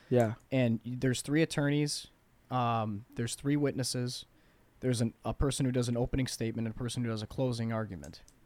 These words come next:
Speaker 2: And then you have two judges who are usually either a, a professor,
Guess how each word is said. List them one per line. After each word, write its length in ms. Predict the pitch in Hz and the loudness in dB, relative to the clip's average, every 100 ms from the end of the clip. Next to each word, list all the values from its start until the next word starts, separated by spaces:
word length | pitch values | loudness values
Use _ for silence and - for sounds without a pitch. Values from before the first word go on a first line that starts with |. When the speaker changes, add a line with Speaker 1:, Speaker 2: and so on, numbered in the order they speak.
| _ _ - - - _ - | _ _ -20 -20 -20 _ -4
Speaker 2:
And 80 | 123 | 2
then 120 | 123 | 4
you 80 | 123 | 4
have 100 | 120 | 2
two 180 | - 131 | 0 0
judges 540 | 120 143 120 113 113 | 4 4 4 -2 -2
who 100 | 127 117 | -2 0
are 60 | |
usually 680 | 120 139 127 131 123 123 113 - - | 2 2 0 0 0 0 -2 -8 -4
either 400 | 123 110 110 - - | -2 -2 -4 -8 -6
a, 120 | 110 - - - 120 | -6 -8 -20 -14 -8
a 80 | 113 | -6
professor, 760 | 110 - 127 - 123 120 120 | -4 0 0 0 -2 -2 -4